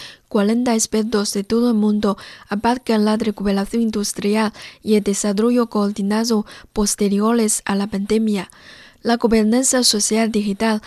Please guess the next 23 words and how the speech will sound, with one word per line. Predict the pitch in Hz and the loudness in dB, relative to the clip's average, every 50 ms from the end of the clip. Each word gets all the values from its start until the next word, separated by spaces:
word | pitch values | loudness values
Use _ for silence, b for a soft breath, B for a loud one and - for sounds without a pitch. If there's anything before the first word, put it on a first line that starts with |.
| B B B B | B B B B
la | - 220 214 220 | -4 -2 0 0
respuesta | 202 202 208 202 - - 233 247 254 - - - 214 208 | 2 0 -2 -2 0 0 2 2 2 0 -2 -4 -4 -4
global | - 208 196 196 226 233 233 214 - - | -2 -2 -2 0 0 0 0 0 0 -2
a | 202 | -2
la | 202 208 208 | -2 -2 -4
crisis | - 202 214 233 - 226 208 - - | -4 -4 -2 -2 0 0 0 -2 -2
pública, | - 233 226 240 220 208 - - 202 196 B B B B B B B B | -2 -4 -2 -2 -2 -4 -4 -4 -6 -6 B B B B B B B B
la | - 214 208 202 | -2 0 0 2
vida | 196 233 254 254 262 254 233 - | 2 2 2 2 0 -2 -2 0
en | 214 208 | 0 0
la | 208 208 | 2 2
nube | 202 202 220 233 240 233 226 | 2 2 2 2 2 2 0
basada | 214 - 220 214 - - 226 226 220 220 214 - | 0 -2 -2 -2 -2 0 0 0 0 0 0 0
en | 202 202 208 | 0 0 0
la | 208 208 208 B B B B B B | 0 -2 -2 B B B B B B
inteligencia | - 220 202 208 208 202 202 220 240 240 254 - - 226 214 | -2 0 2 2 2 0 0 0 0 -2 -2 -2 0 0 0
artificial | 208 202 208 208 202 208 202 - - 202 208 208 208 196 - B B B B B B | 0 -2 -4 -4 -4 -4 -4 -4 -2 -2 0 0 -2 -2 -4 B B B B B B
y | 214 208 - | -4 -2 0
otros | - 247 254 262 262 254 - - | 0 0 0 0 -2 -2 -4 -2
campos | - 233 240 247 233 220 202 196 - - - | 0 0 0 0 0 0 0 0 -2 -4 -4
relacionados | - 214 214 208 208 202 - 202 202 202 214 220 233 233 240 - | -2 -2 -2 0 -2 -2 -2 -2 -2 0 0 0 0 -2 -2 -4
con | - - 202 202 | -4 -2 -2 -2
Internet. | 196 202 208 196 190 190 196 196 - | -2 -2 -2 -4 -2 -2 -2 -4 -4